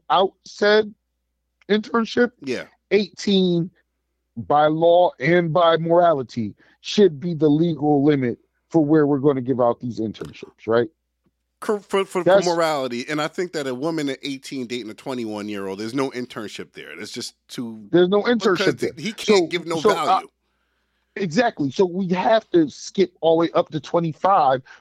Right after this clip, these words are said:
Speaker 1: for a woman at eighteen to be able to learn something.
Speaker 2: Yeah, just cra-, I don't
Speaker 1: It,
Speaker 2: know at twenty-five,
Speaker 1: it, it,
Speaker 2: as a
Speaker 1: it, but it's
Speaker 2: man.
Speaker 1: cringy.
Speaker 2: Yeah, it's
Speaker 1: But
Speaker 2: cra-,
Speaker 1: the,
Speaker 2: yeah.
Speaker 1: but the
Speaker 2: Okay.
Speaker 1: number is cringy. So
Speaker 2: Correct.
Speaker 1: that's the reason why I said that, you know what I mean? So really nineteen,
Speaker 2: Yeah.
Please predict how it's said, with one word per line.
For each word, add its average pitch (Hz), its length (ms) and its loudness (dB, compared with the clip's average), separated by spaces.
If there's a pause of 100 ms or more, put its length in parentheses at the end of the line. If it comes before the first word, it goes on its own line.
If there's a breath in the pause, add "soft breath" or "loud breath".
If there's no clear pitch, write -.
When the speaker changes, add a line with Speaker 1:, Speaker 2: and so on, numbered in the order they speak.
Speaker 1:
for 175 120 4
a 165 60 4
woman 170 340 0
at 151 160 -6
eighteen 175 680 0 (180 loud breath)
to 196 100 -2
be 190 180 0
able 180 240 2
to - 140 -4
learn 180 420 0
something. - 460 -8 (1200)
Speaker 2:
Yeah, 120 340 -4
just 117 240 -12
cra-, - 280 -12
I 135 100 -4
don't 151 140 -2
Speaker 1:
It, - 40 2
Speaker 2:
know 147 120 -2
at 135 80 -4
twenty-five, 147 720 -6
Speaker 1:
it, 233 120 2
it, - 40 -2
Speaker 2:
as 151 240 0
a 135 40 -4
Speaker 1:
it, 135 120 0
but 233 120 4
it's 143 200 2
Speaker 2:
man. 131 80 -8
Speaker 1:
cringy. 226 560 0
Speaker 2:
Yeah, 180 220 0
it's 135 100 -4
Speaker 1:
But 214 160 2
Speaker 2:
cra-, 202 100 -4
Speaker 1:
the, 190 160 4
Speaker 2:
yeah. 123 80 -2
Speaker 1:
but 190 160 0
the 185 60 2
Speaker 2:
Okay. 180 180 0
Speaker 1:
number 220 420 2
is 160 120 -6
cringy. 135 440 -4 (220 loud breath)
So 147 100 -2
Speaker 2:
Correct. 180 180 4
Speaker 1:
that's 196 200 2
the 208 100 -2
reason 190 300 2
why 175 160 4
I 170 40 4
said 160 380 2 (340 soft breath)
that, 151 280 2 (140)
you 170 120 2
know 170 60 4
what 170 80 4
I - 20 -2
mean? 165 200 2
So 160 240 2
really 190 400 0
nineteen, 175 1080 0
Speaker 2:
Yeah. 110 300 -6